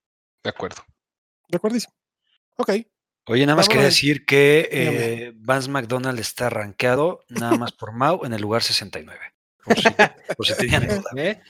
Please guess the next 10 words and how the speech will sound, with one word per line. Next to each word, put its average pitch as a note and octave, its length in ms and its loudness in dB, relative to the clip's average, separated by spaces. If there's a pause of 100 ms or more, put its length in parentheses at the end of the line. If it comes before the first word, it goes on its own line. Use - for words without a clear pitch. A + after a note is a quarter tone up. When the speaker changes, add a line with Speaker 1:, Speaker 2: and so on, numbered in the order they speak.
(480)
Speaker 4:
Ve, D3+ 100 4 (100)
por F#3+ 160 8
eso, A3+ 300 6
por A#3 140 8
eso B3+ 160 6
ranqueo A#3 800 4
setenta F3+ 500 -2
tight F3 280 0
ends, D3+ 280 -2
Yaquita, - 420 -4